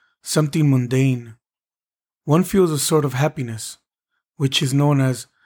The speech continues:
Vishyanandam. And when, by dint of one's spiritual practices and the grace of the Supreme,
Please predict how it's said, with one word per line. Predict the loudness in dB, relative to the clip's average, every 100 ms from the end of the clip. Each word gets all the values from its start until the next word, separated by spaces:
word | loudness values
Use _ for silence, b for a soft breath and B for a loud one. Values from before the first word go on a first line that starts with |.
| _ -2
Vishyanandam. | 0 2 0 -2 -4 -8 -10 -16 _ b b _
And | 2 2 4
when, | 4 4 2 -4 _ _ _ -6
by | 0 0
dint | 2 2 2 0
of | -2 0
one's | 0 0
spiritual | -2 0 0 -2 -6
practices | -2 -2 -2 -10 -8 -10 -12 -16 -18 b b b -2
and | 0
the | 0 2
grace | 2 2 -2
of | -2
the |
Supreme, | -4 -6 -2 0 2 0